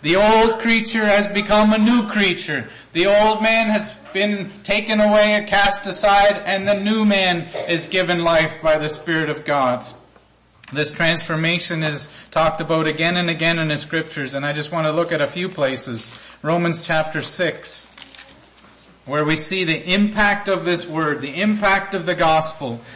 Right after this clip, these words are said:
on the hearts of those who are seeking to do His will. Romans chapter six.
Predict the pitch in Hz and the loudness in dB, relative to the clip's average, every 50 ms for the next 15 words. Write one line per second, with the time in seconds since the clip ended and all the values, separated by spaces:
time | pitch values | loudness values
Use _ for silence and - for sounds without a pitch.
0 | - - - 147 170 170 165 160 156 143 - - 180 196 208 208 208 208 - - | -16 -6 0 0 2 2 2 2 0 0 2 2 4 6 6 4 4 0 -2 -2
1 | 190 165 151 156 180 185 190 196 185 185 180 - 190 185 175 175 - 160 165 165 | -2 -2 -2 2 2 4 4 4 2 2 0 -2 -2 -2 0 0 2 2 4 4
2 | 160 156 143 - - - - - - - - - 220 226 226 226 214 214 208 202 | 4 2 0 -2 -8 -16 -16 -10 -6 -4 0 0 0 0 0 0 2 2 2 2
3 | 180 - 185 180 170 185 185 180 175 175 165 156 156 156 165 160 143 135 - - | 2 0 -4 -2 -2 0 0 0 2 0 0 0 0 0 2 4 2 2 0 -4
4 | - - - _ _ _ _ _ _ _ - - - _ _ - - - - - | -12 -18 -20 _ _ _ _ _ _ _ -20 -20 -20 _ _ -20 -20 -20 -20 -20
5 | - - - _ _ - _ - - - - - 131 143 160 170 175 165 160 - | -20 -20 -20 _ _ -20 _ -20 -20 -20 -12 -6 -4 -2 -2 -2 -2 -4 -4 -2
6 | - 165 160 156 - - 143 - - - - 143 - - - - - - - | 0 0 0 0 -2 -4 -8 -8 -6 -6 -6 -6 -6 -8 -12 -16 -16 -16 -18